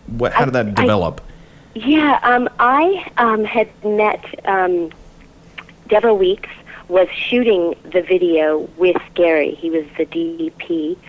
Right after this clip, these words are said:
Speaker 1: Mm-hmm.
Speaker 2: and basically knew that, uh, Gary wanted to have a making of, and he, um, uh, suggested me, and I met with Gary, and we made, immediately clicked,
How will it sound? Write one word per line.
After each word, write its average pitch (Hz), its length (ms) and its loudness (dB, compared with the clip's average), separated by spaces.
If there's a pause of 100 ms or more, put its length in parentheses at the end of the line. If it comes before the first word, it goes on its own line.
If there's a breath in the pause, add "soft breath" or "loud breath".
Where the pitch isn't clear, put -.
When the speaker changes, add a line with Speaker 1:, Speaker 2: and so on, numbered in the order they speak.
Speaker 1:
Mm-hmm. 123 460 -2
Speaker 2:
and 170 560 0
basically 202 560 2
knew 180 340 2
that, 160 280 -2
uh, 156 340 0
Gary 175 300 2
wanted 160 400 0
to 175 120 -4
have 156 360 -2 (200)
a 165 80 -4
making 165 380 -2
of, 151 240 -4 (180)
and 160 440 -4 (680 loud breath)
he, 185 460 -2
um, 160 580 -2
uh, 156 320 0
suggested 175 480 0
me, 170 160 2
and 160 100 2
I 156 80 2
met 165 200 0
with 175 140 -2
Gary, 151 420 2
and 156 260 -4
we 165 140 2
made, 160 320 0
immediately 165 640 2
clicked, - 400 -2